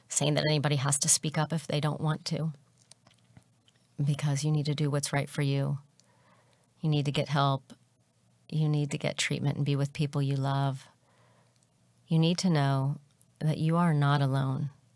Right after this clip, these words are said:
There are so many other people sitting out there in silence that are not part of that statistic, which is probably more like one in three. And I want to let you know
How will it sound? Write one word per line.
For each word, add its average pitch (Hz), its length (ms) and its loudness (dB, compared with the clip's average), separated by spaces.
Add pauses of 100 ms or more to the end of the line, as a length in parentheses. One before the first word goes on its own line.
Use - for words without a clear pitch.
(600)
There 160 80 0
are 147 40 0
so 156 300 4
many 151 220 2
other 147 140 0
people 143 280 -4
sitting 147 300 0
out 143 140 0
there 147 120 0
in 143 80 0
silence 143 560 -2
that 143 160 -4
are 139 60 0
not 143 260 0
part 139 200 -4
of 139 60 -6
that 143 180 -6
statistic, 147 680 -8 (920)
which - 120 -10
is - 80 -8
probably 156 320 -2
more 151 200 0
like 151 300 -4
one 156 160 2
in 151 140 0
three. 160 320 -2 (3750)
And 160 120 6
I 151 40 6
want 147 200 4
to 165 80 2
let 139 260 0
you 147 80 2
know 131 320 0